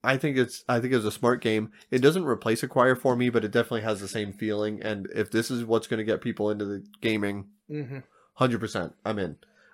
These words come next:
Speaker 1: But it was a fun game. If you like his other stuff, like, uh, Century Spice Road or Reef or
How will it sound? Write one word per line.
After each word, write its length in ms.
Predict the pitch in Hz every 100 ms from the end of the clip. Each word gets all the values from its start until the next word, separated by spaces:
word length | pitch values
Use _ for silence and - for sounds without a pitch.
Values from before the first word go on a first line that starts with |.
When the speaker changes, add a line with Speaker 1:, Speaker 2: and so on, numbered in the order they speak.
| -
Speaker 1:
But 240 | 113 98
it 60 | 117
was 100 | 127
a 60 |
fun 160 | 147 180
game. 260 | 190 226 107
If 120 | 98
you 60 | 117
like 140 | 117
his 120 | 131 113
other 200 | 110 131
stuff, 360 | - 123 139
like, 240 | 95 95 -
uh, 160 | 95
Century 340 | 92 113 107 107
Spice 360 | - 104 -
Road 560 | 104 101 104 107 107 101
or 180 | 95 95
Reef 480 | 95 107 107 87 -
or 420 | 95 92 -